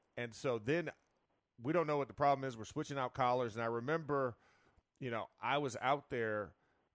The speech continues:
the next series, and I, I took on a bull rush, and it felt like my body got tased.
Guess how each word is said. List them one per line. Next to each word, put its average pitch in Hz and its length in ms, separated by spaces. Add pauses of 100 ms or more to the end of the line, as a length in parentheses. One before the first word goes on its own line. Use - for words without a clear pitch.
(200)
the 113 80
next 131 380
series, 117 280
and 110 120
I, 135 200
I 113 140
took 135 220
on 127 100
a 107 60
bull 123 260
rush, 101 240
and 104 80
it 104 100
felt 131 180
like 110 140
my 104 80
body 98 280
got 85 180
tased. 80 380